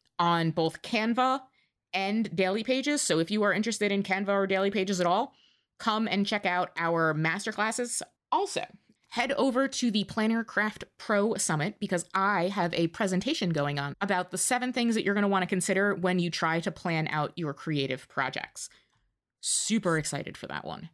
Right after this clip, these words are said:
It's just a great teaching and something that I've been wanting to talk about forever. All right. I wanna thank everybody for listening today. I wanna thank Megan and Christine for being here and having this amazing conversation about using other people's words in your story.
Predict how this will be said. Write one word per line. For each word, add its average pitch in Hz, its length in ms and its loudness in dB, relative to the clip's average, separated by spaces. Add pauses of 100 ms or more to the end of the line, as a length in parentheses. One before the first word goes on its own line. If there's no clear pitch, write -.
(100)
It's 165 160 -4
just 170 220 0
a 165 60 0
great 151 280 -2
teaching - 320 -2
and 135 120 -4
something 143 220 -2
that 135 100 -2
I've 139 100 -4
been 147 140 -4
wanting 135 220 -4
to - 80 -14
talk 135 180 -2
about 139 240 -4
forever. 180 400 -6 (500)
All 254 80 2
right. 277 120 0 (380)
I 226 200 2
wanna 247 200 0
thank 240 200 -2
everybody 233 280 0
for 208 220 2
listening 214 380 2
today. 220 360 0
I 208 100 -4
wanna 202 180 2
thank 202 280 -2 (420)
Megan 233 360 2
and 214 100 0
Christine 226 440 0
for 220 100 2
being 220 240 2
here 226 240 2
and 202 180 0
having 208 280 0
this 208 160 2
amazing 202 480 2
conversation 208 640 2
about 175 360 -2 (440)
using 247 320 2
other 220 160 2
people's 202 320 0
words 190 400 2
in 185 140 2
your 165 120 2
story. 240 580 2